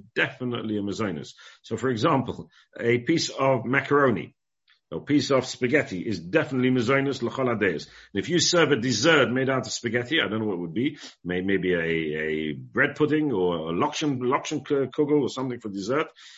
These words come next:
If you serve that for dessert, that would be definitely mezainis, and you'd need to make a bracha if it's dessert. So if you served your chocolate souffle or whatever it is, your mezainis cake for your dessert, and you put next to it, garnish it with a bit of spaghetti,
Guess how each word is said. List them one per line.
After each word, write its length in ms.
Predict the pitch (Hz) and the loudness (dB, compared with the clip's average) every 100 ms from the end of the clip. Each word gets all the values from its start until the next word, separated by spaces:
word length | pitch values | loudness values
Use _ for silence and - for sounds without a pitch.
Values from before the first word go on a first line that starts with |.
| - | -12
If 120 | 92 | -4
you 80 | 143 | 0
serve 320 | 143 160 147 | 2 2 4
that 180 | 143 143 | 2 2
for 140 | 143 131 | 0 0
dessert, 400 | 120 113 147 156 | 2 2 2 2
that 120 | 139 | 0
would 140 | 147 131 | 0 0
be 280 | 139 135 _ - | 0 -2 _ -8
definitely 440 | 98 160 151 143 147 | 0 0 0 0 2
mezainis, 480 | 131 165 127 90 | 2 2 0 -2
and 100 | 107 | -2
you'd 120 | 107 117 | 0 0
need 120 | 123 | 0
to 60 | |
make 160 | 120 117 | -2 -2
a 20 | |
bracha 340 | 113 143 95 92 | 0 -2 -2 -6
if 120 | 98 | -6
it's 160 | - | -8
dessert. 480 | - 98 131 113 - _ - - | -8 -4 -2 -2 -4 _ -20 -18
So 80 | - | -8
if 100 | 95 | -2
you 80 | 175 | 0
served 360 | - 180 160 131 | 4 4 4 6
your 200 | 151 139 | 6 4
chocolate 400 | - 185 147 123 | 2 0 0 -4
souffle 460 | - 123 113 101 | -2 -2 0 0
or 100 | 95 104 | 0 0
whatever 260 | 127 147 | 0 2
it 180 | 147 139 | 2 4
is, 280 | 156 117 - - _ - | 4 2 0 -16 _ -2
your 140 | 117 | 0
mezainis 480 | 120 107 147 151 131 | 2 4 4 2 0
cake 260 | - 104 - - _ | 2 0 0 -16 _
for 100 | - | -4
your 160 | 110 107 | -2 0
dessert, 400 | 107 107 160 110 | 0 2 4 4
and 80 | 117 | 2
you 80 | 120 | 0
put 160 | 151 | 2
next 240 | 160 175 - | 0 0 0
to 100 | 123 | 0
it, 140 | 85 | 0
garnish 380 | 139 147 143 139 | -2 0 0 0
it 120 | 117 | 0
with 140 | 120 | 0
a 40 | 110 | 0
bit 200 | 127 131 | -2 -4
of 80 | - | -8
spaghetti, 600 | - 139 196 - 139 | -8 0 0 0 -4